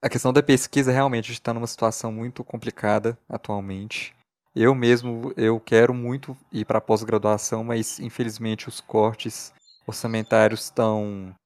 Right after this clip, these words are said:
limitando muito as bolsas. E fazer pesquisa no Brasil sem bolsa é muito complicado.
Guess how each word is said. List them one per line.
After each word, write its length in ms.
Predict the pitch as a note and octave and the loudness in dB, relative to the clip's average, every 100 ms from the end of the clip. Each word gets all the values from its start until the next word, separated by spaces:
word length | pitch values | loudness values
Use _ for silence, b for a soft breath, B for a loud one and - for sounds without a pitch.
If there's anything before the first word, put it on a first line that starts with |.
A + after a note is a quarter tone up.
| _ A#2 | _ -8
limitando 560 | A2+ A#2 - B2 A#2+ | -6 -4 -2 -2 -2
muito 560 | A#2+ B2 C3 C#3 C#3 A#2 | -4 -2 -2 -2 -6 -2
as 200 | G#2+ G2+ | -2 -2
bolsas. 720 | G2+ G2+ A2+ - B2 - - _ _ _ _ | -2 -2 -2 -8 -12 -14 -18 _ _ _ _
E 720 | A#2+ G#2 G#2+ G#2+ G#2+ B2+ A2+ B2 | -2 2 2 2 2 0 -6 -4
fazer 260 | B2 A2+ A#2+ | 0 2 2
pesquisa 360 | B2 C3 A#2 | 2 0 -2
no 120 | B2 | 0
Brasil 280 | A2+ A#2 A#2 | 6 6 4
sem 220 | - B2+ | -2 -6
bolsa 340 | A2+ A2+ G#2+ - | -2 -2 0 -2
é 140 | B2+ | 0
muito 240 | G#2+ A#2+ - | -2 -4 -8
complicado. 680 | A2+ - - G#2+ G2+ G#2+ | -14 -10 -6 -4 -2 -4